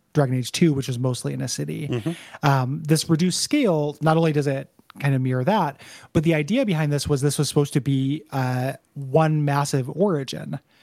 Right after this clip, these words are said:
Speaker 2: Mm-hmm.
Speaker 1: for this character, Hawke. Um, the hero Kirkwall was originally intended to be what Dragon Age three was about. It just, people didn't like this game very much.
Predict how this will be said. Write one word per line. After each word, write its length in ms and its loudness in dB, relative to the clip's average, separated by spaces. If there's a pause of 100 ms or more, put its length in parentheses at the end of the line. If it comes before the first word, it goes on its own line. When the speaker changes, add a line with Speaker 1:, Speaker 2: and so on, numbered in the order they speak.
(140)
Speaker 2:
Mm-hmm. 320 -2
Speaker 1:
for 120 2
this 160 -2
character, 360 -2
Hawke. 560 0
Um, 340 -2
the 100 -2
hero 300 4
Kirkwall 580 -2 (320)
was 160 4
originally 360 2
intended 500 0
to 160 2
be 560 -2
what 220 0
Dragon 240 0
Age 160 -4
three 140 4
was 120 2
about. 380 -4
It 100 0
just, 220 -2
people 200 2
didn't 180 -2
like 160 -8
this 140 -8
game 240 0
very 180 -8
much. 420 -10